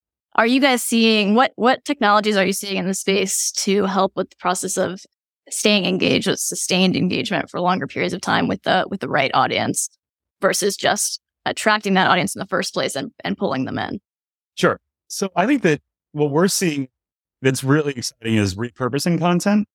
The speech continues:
Speaker 2: and doing it very effectively. I think A I can be a real leverage point here, which is, great, we just had a webinar and somebody spoke.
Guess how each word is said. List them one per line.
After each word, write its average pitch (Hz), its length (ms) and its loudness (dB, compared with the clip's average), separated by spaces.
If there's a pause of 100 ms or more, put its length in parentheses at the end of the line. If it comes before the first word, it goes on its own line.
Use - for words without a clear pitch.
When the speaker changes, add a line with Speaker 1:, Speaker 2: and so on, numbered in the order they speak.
(160)
Speaker 2:
and 120 160 0
doing 120 160 -2
it 110 80 -12
very 110 140 2
effectively. 131 480 0
I - 20 4
think 113 220 2
A 110 120 4
I 107 160 4
can 107 140 -4
be 98 140 0
a 92 80 0
real 98 500 2 (560)
leverage 104 420 -2
point 139 240 0
here, 165 380 0
which 110 220 -10
is, 95 360 -2 (400)
great, 127 280 4
we 117 100 0
just 120 200 -2
had 117 300 4 (100)
a 110 60 -2
webinar 113 380 4
and 101 100 -2
somebody 101 180 -6
spoke. 104 560 2